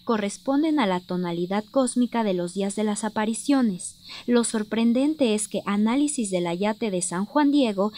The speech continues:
infieren que los pigmentos empleados son de naturaleza desconocida, pues no corresponden a ningún tipo de colorante vegetal o animal, mientras que la costura que une las dos piezas del ayate,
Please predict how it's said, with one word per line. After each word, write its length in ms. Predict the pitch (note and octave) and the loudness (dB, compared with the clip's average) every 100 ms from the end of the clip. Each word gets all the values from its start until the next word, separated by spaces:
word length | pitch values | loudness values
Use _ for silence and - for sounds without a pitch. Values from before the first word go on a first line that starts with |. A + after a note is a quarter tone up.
| - - | -10 0
infieren 680 | B3 A#3+ - D4+ E4 E4+ B3 | 4 4 4 2 4 2 0
que 140 | G3+ | 0
los 180 | F#3 F3+ | 0 -2
pigmentos 600 | - F#3 A3 A#3 C4 B3+ | -6 -2 0 0 0 0
empleados 640 | B3+ B3+ B3+ A3 G#3 A#3+ - - | 0 2 0 2 -2 -4 -8 -12
son 480 | - D4 D#4 F4 E4 | -2 0 2 0 2
de 140 | C#4+ | 2
naturaleza 760 | A#3+ F3+ F3+ E3+ F3 G3 A3+ | 2 0 -4 -4 -2 -2 -4
desconocida, 840 | A3 A3 - A#3 A#3 - C#4 A#3 F#3 - - - | -4 -4 -2 0 0 2 0 0 -4 -10 -10 0
pues 220 | A#3+ A#3+ | 2 4
no 160 | C4+ | 2
corresponden 720 | D4 F#4 D4+ - G3+ G#3 A#3 A#3 | 2 2 0 -2 -4 0 2 2
a 80 | |
ningún 420 | F#3 F3 F3+ G#3+ A#3 | 0 -2 0 2 2
tipo 340 | A#3 G#3+ A3+ | -2 -4 -2
de 100 | A3+ | -4
colorante 680 | - A#3+ B3 B3+ A#3 A#3 A#3+ - - | -2 0 2 2 0 0 -2 -4 -12
vegetal 640 | - G3 - E3+ - G3 A3 | -4 -4 -2 -6 0 0 0
o 140 | G#3+ A3 | 2 2
animal, 500 | A3+ B3+ C4 C#4 B3+ _ _ - - - - | 4 4 4 2 -2 _ _ -20 -20 -18 0
mientras 500 | A#3+ A3+ G#3 G3 - | 4 4 4 0 -2
que 100 | G3 | -2
la 140 | F#3+ | -2
costura 560 | F#3 G3+ - - C4+ A3+ | -2 -6 -6 -2 0 0
que 200 | - F3+ | 0 0
une 340 | G3+ A#3+ A#3+ | 2 2 2
las 300 | F#3+ F#3 F3+ | 2 -2 -2
dos 240 | F#3+ A#3+ - | -4 -4 -4
piezas 420 | A#3 G3 F#3 G3 | -2 -2 -2 -2
del 160 | A#3+ B3+ | -2 0
ayate, 560 | C4+ C#4+ C4 - G#3+ | 2 2 0 -2 -6